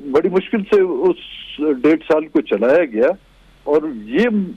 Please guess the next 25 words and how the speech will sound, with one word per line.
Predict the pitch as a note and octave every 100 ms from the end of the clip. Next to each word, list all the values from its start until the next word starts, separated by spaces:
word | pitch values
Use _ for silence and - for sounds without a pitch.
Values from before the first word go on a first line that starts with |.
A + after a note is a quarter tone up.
| - _ _ _ -
मैक्सिमम | A#3 - A3 E3 - A#3 A#3
मैं | G3 F#3
समझता | F#3 E3+ E3 D#3
हूँ, | F3 D#3
अगर | D3
इस | D3 -
तरह | D3+
की | D3 C#3+
हुकूमत | C3 D3+ D3 F#2+
बनी | G#2+ C3 G#3
भी | - G#2+ - _ _ _ _ _ _
तो | F#3 G3
एक | E3 -
साल | - E3
से | E3 - D3+
ज्यादा | C#3+ D3 D3
नहीं | G#3
चल | E3
सकेगी। | A2+ - G#2 A2 G#2+ - G3+ _ _ _ -
हाँ, | G#3+ A#3+
ये | D#3 F3+
हो, | A3 F#3+ C#3+ C3+ F3 D#3 C#3
हो | F3+
कि | F#3 D3
जी, | F3+